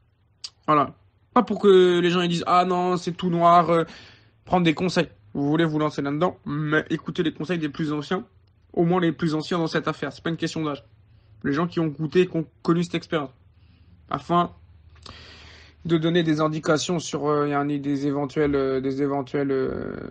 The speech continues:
erreurs qui sont, qui sont récurrentes. Voilà, donner des conseils. Plutôt faire comme si, plutôt des choses à faire et des choses à ne pas faire. Naam.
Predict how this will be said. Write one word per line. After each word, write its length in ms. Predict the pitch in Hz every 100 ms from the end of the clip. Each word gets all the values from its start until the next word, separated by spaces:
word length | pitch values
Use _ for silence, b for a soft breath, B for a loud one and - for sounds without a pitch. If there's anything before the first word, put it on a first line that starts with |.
| -
erreurs 380 | 156 160 156 -
qui 140 | 156
sont, 300 | - 151 143
qui 120 | 131
sont 140 | 135 139
récurrentes. 500 | 143 - 165 190 - _ _ -
Voilà, 280 | - 151 156
donner 180 | 151 143
des 120 | 143
conseils. 440 | 139 156 - 165 170 _ -
Plutôt 200 | 160 160
faire 220 | - 156
comme 140 | 165 156
si, 160 | -
plutôt 280 | 160 170 170
des 220 | 160 196
choses 160 | 220 220
à 100 | 196
faire 240 | - 202
et 40 | 190
des 80 |
choses 160 | 170 175
à 40 |
ne 60 | 170
pas 160 | 156 156
faire. 220 | 156 156 -
Naam. 240 | 151 147